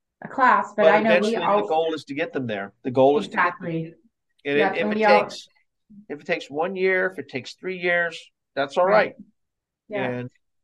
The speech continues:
Speaker 1: And so it's
Speaker 2: that's
Speaker 1: a great bridge. It's a great opportunity that you offer, um, to help it be inclusive and help give them a more supportive learning environment so that they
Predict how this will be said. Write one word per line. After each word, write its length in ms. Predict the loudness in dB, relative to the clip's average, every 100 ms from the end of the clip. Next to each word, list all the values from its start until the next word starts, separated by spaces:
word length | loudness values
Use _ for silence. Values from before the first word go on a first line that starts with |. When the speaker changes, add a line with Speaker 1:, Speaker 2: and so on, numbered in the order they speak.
| _
Speaker 1:
And 140 | -2 2
so 180 | 4 6
it's 160 | 6
Speaker 2:
that's 20 |
Speaker 1:
a 60 | 4
great 320 | 4 4 4
bridge. 440 | 4 6 4 0 -4 -10 -8
It's 140 | -4
a 40 |
great 280 | 0 0 2
opportunity 720 | 0 0 -2 -2 -2 -2 -2 -2
that 180 | -2
you 120 | -2 0
offer, 680 | 2 2 0 -2 -2 -6 -16 _ _ -4
um, 280 | -2 -2 -6 -2
to 500 | 2 4 2 -2 -8
help 280 | 0 0 2
it 220 | -4 -8 -14 -10
be 200 | -4 -2
inclusive 560 | -4 -4 -6 -2 -4 -4
and 140 | -4
help 420 | -2 -2 -2 -4
give 200 | -2 -2
them 240 | 0 -2 -2
a 80 | -2
more 200 | -2 -4
supportive 520 | -6 -4 -2 -2 -2
learning 320 | -4 -4 -4
environment 720 | -4 -2 0 0 0 -2 -6 -14 _ _ _ -10
so 200 | -4 0
that 180 | 0
they 100 | 0